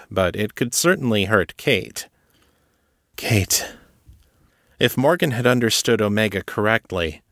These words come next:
Kate had just killed someone. A person, not a monster. There would be consequences for that, both professionally and psychologically.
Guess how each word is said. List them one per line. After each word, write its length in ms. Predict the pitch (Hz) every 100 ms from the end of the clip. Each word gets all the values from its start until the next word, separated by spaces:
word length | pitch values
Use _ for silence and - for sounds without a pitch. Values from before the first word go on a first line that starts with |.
| _ -
Kate 320 | 160 120 -
had 180 | 104 98
just 320 | 117 - -
killed 320 | - 131 117
someone. 640 | - 95 85 85 82 82 92 _ _ _ _ _ -
A 80 | -
person, 640 | - - 156 - 85 82 78
not 180 | 107 117
a 40 |
monster. 640 | 151 139 135 - - 80 85 _ _ _ _ _ _ _ -
There 120 | 113
would 140 | 117
be 100 | 110
consequences 960 | 104 - 123 113 - - 87 - 92 -
for 140 | -
that, 420 | 90 87 82 - - _ -
both 240 | 131 113
professionally 720 | - 123 151 139 - 92 95 95
and 160 | 92
psychologically. 1000 | - 110 - 95 117 117 92 - 90 85